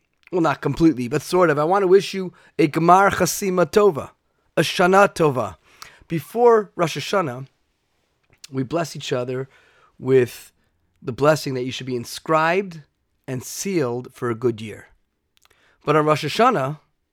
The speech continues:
God inscribes what our year is going to be like. On Yom Kippur, God seals it. So the custom is to, or as, uh,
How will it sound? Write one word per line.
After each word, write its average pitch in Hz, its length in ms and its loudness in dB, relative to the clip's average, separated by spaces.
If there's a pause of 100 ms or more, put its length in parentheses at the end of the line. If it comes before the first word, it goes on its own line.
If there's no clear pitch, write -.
(880)
God 147 300 4
inscribes 143 1160 -2 (340)
what 143 220 0
our 139 120 0
year 151 260 0
is 139 120 -4
going 131 260 -6
to 131 100 -8
be 151 180 -8
like. 92 360 -14 (640)
On 131 180 -2
Yom 123 160 -4
Kippur, 131 500 0 (380)
God 131 280 -6
seals 151 560 -4
it. - 300 -20 (420)
So 123 220 -12
the 127 280 -10 (600)
custom 147 560 2 (460)
is 151 240 -2
to, 135 360 -6 (1120)
or 123 160 -2
as, 120 260 -4
uh, 120 440 -8